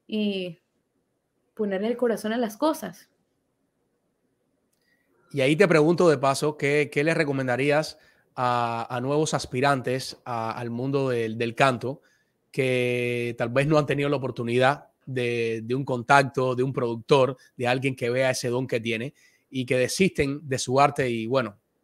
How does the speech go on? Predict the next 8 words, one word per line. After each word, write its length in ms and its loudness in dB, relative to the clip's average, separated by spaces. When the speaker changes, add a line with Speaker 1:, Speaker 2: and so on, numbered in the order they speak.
Speaker 2:
la 140 -2
engavetan 680 6
muchas 280 0
veces 220 2
Speaker 1:
Sí. 40 -18
Speaker 2:
para 180 0
siempre? 420 -6
Speaker 1:
Em, 560 0